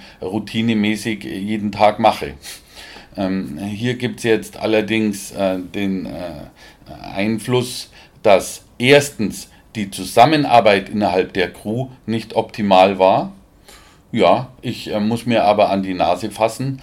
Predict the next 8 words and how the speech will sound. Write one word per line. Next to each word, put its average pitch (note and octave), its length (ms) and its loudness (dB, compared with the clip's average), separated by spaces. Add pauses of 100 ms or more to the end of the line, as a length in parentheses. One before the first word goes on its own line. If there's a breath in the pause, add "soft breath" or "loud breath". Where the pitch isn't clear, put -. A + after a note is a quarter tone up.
(120 loud breath)
Auch G2 240 -2
wir G2+ 220 0
haben, A2+ 400 4 (120)
äh, G#2+ 120 -6
noch A2 280 0
seit G2+ 300 0
neunzehnhundertsechsundneunzig, G#2+ 1400 -2
äh, G2 220 0